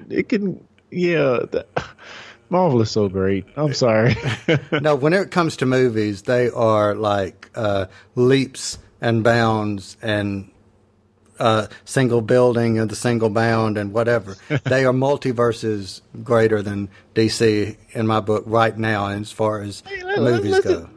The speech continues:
Speaker 1: let's just hold our reservations until we see this
Speaker 2: Wonder
Speaker 1: Justice
Speaker 2: Woman.
Speaker 1: League and Wonder Woman
Speaker 2: Wonder Woman.
Speaker 1: movie.
Speaker 2: Wonder Woman.
Speaker 1: Yeah, ho-, ho-,
Speaker 2: Wonder Woman.
Speaker 1: hopefully, I'm, man, I'm hoping they are good. I'm just hoping they're good.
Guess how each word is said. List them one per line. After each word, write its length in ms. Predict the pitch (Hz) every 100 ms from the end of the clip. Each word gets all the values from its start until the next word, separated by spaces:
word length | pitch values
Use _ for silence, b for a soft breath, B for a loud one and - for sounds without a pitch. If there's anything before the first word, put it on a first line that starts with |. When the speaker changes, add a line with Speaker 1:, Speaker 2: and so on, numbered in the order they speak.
| - _ _
Speaker 1:
let's 140 | 254 370
just 180 | 311
hold 220 | - 233 220
our 80 | 196
reservations 680 | 180 165 139 139 139 131 117
until 300 | 123 113 135
we 120 | 120
see 260 | 113 135 123
this 120 | 110
Speaker 2:
Wonder 180 | 139 135
Speaker 1:
Justice 360 | 120 110 101 101
Speaker 2:
Woman. 140 | 113
Speaker 1:
League 140 | 120 110
and 100 | 107
Wonder 200 | 110 104
Woman 120 | 95 120
Speaker 2:
Wonder 160 | 113
Woman. 160 | 104 92
Speaker 1:
movie. 280 | 87 92 95
Speaker 2:
Wonder 180 | 120
Woman. 160 | 110 104
Speaker 1:
Yeah, 80 | 117
ho-, 260 | 139 165 - -
ho-, 120 | 160
Speaker 2:
Wonder 180 | 196 131
Woman. 140 | 120 185
Speaker 1:
hopefully, 540 | 220 - 208 180 156 -
I'm, 120 | 160 _
man, 220 | 151 151
I'm 120 | 143 127
hoping 360 | 139 135 131
they 140 | 117 113
are 120 | 104
good. 480 | 98 104 98 87 -
I'm 160 | 107 110
just 160 | 107
hoping 260 | 101 98 101
they're 160 | 92 90
good. 400 | 87 85 78